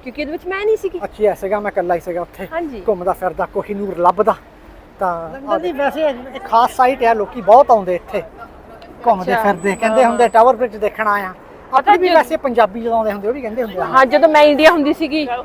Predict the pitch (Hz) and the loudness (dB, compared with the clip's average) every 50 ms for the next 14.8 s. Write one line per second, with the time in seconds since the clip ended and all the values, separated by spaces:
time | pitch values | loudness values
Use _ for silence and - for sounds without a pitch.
0 | - - 269 254 269 277 277 294 294 311 311 294 277 277 277 277 277 277 285 294 | -12 -8 -2 2 2 4 4 4 2 2 2 0 -2 -2 2 4 4 4 4 2
1 | 277 285 277 - 320 302 285 339 - - 294 285 349 320 311 - 285 277 262 277 | -2 -6 -6 -2 -2 0 0 0 4 4 2 2 2 -2 -2 2 2 4 4 4
2 | 277 294 277 - 277 269 269 269 254 247 247 240 254 - 277 240 277 262 254 240 | 0 0 -6 -6 -6 -2 -2 -2 -2 -2 -4 -4 -6 -6 -6 -12 -8 -6 -6 -2
3 | 226 233 226 220 220 - - - - - 202 - - - 302 262 254 247 254 277 | -2 -2 -2 -2 -10 -10 -14 -20 -14 -12 -12 -12 -4 0 0 0 0 4 4 4
4 | 254 240 - - 220 220 269 277 294 302 302 302 - - - - 233 277 269 269 | 4 4 2 -4 0 4 4 4 6 4 2 2 0 -16 -18 -4 -2 -2 0 0
5 | 254 254 247 247 247 240 226 - 214 226 233 233 226 214 208 190 - - - - | -2 -2 -2 -2 -4 -6 -10 -10 -2 -2 -2 -2 0 -4 -4 -4 -4 -8 -16 -18
6 | - - - - - - 196 202 202 202 196 180 190 202 226 233 220 214 208 - | -18 -18 -20 -20 -6 -2 2 2 4 2 2 2 2 4 4 4 4 2 0 0
7 | 254 233 220 220 208 220 247 254 254 277 - - 330 277 240 214 208 - - - | -2 0 0 0 -2 -2 -8 2 2 2 4 4 4 6 6 6 6 2 -8 -16
8 | - - - - - - - - - - - - - 247 233 226 226 220 196 196 | -16 -18 -20 -20 -20 -20 -20 -20 -20 -20 -20 -14 -8 -6 -4 0 0 0 2 2
9 | 214 208 247 262 233 196 165 160 208 196 - - - - - - - - 311 320 | 2 4 4 4 4 4 2 -4 -8 -12 -14 -18 -18 -20 -20 -20 -2 0 2 2
10 | 330 392 381 370 330 403 370 330 339 349 359 - 339 381 381 311 302 269 240 - | 4 4 4 2 2 -2 2 6 6 6 6 4 2 4 4 4 2 0 -6 -8
11 | - - - - - - - - - - - - - - - - - - - - | -12 -14 -14 -16 -16 -16 -14 -14 -14 -14 -14 -14 -14 -16 -16 -16 -16 -16 -16 -16
12 | - - - - - - - - - - - 240 233 240 202 - - 381 359 254 | -16 -14 -16 -14 -14 -14 -14 -14 -12 -4 -4 0 0 0 -2 4 6 6 8 8
13 | 233 190 143 143 - - - 285 349 - - 359 320 311 285 339 - - - - | 6 2 -2 -10 -10 2 6 6 6 6 4 0 2 4 4 2 2 0 -14 -14
14 | - - - - - - - - - 262 262 247 - 294 294 | -14 -12 -12 -12 -14 -12 -12 -4 4 4 4 6 6 4 4